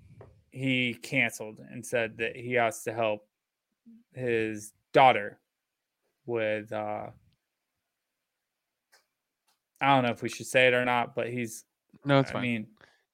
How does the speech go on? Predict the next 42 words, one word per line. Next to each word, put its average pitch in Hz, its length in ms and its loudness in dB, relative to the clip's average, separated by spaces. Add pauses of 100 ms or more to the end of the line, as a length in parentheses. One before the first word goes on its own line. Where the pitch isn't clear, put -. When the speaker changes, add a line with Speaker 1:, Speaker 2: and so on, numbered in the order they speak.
(140)
Speaker 2:
Yeah, 160 160 -12 (140)
just - 140 -20
he 156 80 -2
has 160 80 8
to 160 40 6
Speaker 1:
we'll, 160 40 0
Speaker 2:
help - 20 -2
his 165 60 4
Speaker 1:
we'll, 170 180 10
Speaker 2:
daughter. 117 280 -8 (500)
Speaker 1:
he - 100 4
had 220 180 12
to 190 80 10
help 180 160 10
his 131 160 0
daughter 110 320 6
with 110 140 -10
something. 113 480 -10 (160)
We're 135 100 -2
not 135 160 4
gonna 127 120 -2
say 123 200 4
what, 117 420 4 (440)
but 117 360 2 (840)
in 139 120 -6
our 185 220 12
opinion, 120 640 2 (500)
I 139 60 -2
mean, 147 180 2
actually, 175 440 6
you 147 80 4
know 151 120 6
what? 147 240 6
'Cause, 131 280 -8
like, 117 260 -4
Austin 160 400 0
called 123 340 0
me 120 360 -10 (560)
and 120 100 -6
he 127 120 -2
was 123 160 -6
annoyed, 110 500 -6